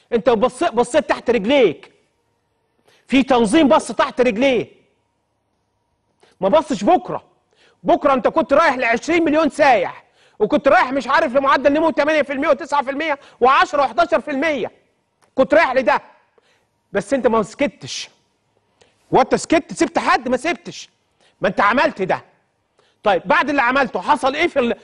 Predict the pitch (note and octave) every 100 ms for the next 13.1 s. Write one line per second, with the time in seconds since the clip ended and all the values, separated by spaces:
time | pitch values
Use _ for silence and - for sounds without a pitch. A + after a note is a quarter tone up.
0 | _ - B3 G#3+ A3+ E4 D4+ A#3 C4+ C#4
1 | A3+ G#3+ C4+ A#3+ D#3 A2+ _ _ _ _
2 | _ - G3+ A#3 E4 D4+ B3+ C#4 D4 C#4+
3 | - F3+ C4 D4 E4+ E4 D4+ G#3+ - _
4 | _ _ _ _ _ _ _ _ _ _
5 | F#3+ C4+ C4+ D4 E4 D#4+ C#4+ D4+ E4 D#4
6 | - C#4+ E4+ D4+ D4+ E4+ F4 B3 C#4 D#4
7 | F4+ D#4+ - _ A#3+ F4+ D#4+ D#4 C#4 C#4
8 | F4 D#4 E4+ E4 D4 B3+ E4 D#4+ E4 E4+
9 | D4+ C#4+ E4+ E4+ - _ A#3+ E4+ E4 D#4+
10 | B3+ B3 A#3 D3+ _ _ _ - C4 C#4
11 | D#4 F4 E4+ E4 C#4+ E4 D4+ A#3+ D4 D4
12 | E4+ E4 - C#4+ F#4+ G#4 D#4 E4 E4+ -
13 | -